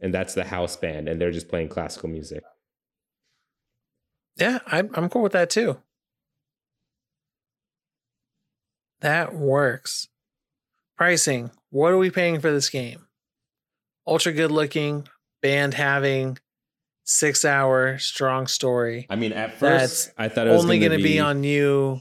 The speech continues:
Speaker 2: consoles.
Speaker 1: Yeah. At first, I thought it was only gonna be forty bucks or something, but then we added the band situation, and that shot it straight up to full price.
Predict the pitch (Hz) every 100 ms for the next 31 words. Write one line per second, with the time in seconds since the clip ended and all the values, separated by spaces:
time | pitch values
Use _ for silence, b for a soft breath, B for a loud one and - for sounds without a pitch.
0 | - 143 127 123 135 123 123 - - _
1 | 95 73 64 - _ 101 110 143 151 151
2 | 143 127 110 104 101 98 95 85 85 82
3 | 90 90 85 85 - 98 101 104 95 90
4 | - - 95 101 104 95 95 95 85 80
5 | 87 85 87 90 - _ _ _ - 98
6 | - 98 95 - 101 98 b b b b
7 | 87 87 92 - 101 92 90 - - 90
8 | 82 - 78 76 73 - 87 76 - -
9 | - -